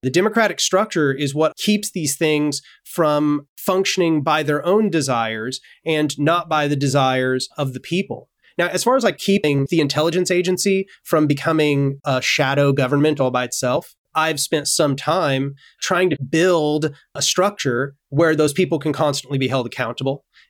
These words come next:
And that involves delegating people to do audits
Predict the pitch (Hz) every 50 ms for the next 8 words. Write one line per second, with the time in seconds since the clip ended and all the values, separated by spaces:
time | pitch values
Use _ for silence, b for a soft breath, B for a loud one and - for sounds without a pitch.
0 | b - 160 147 143 143 143 143 139 165 165 160 160 151 143 143 147 147 147 147
1 | 147 143 143 139 - - 143 143 143 160 151 156 156 139 147 147 143 143 139 139
2 | - 147 131 139 139 135 131 - - 127 139 131 120 120 - - 127 127 131 139
3 | 147 151 - - - - - -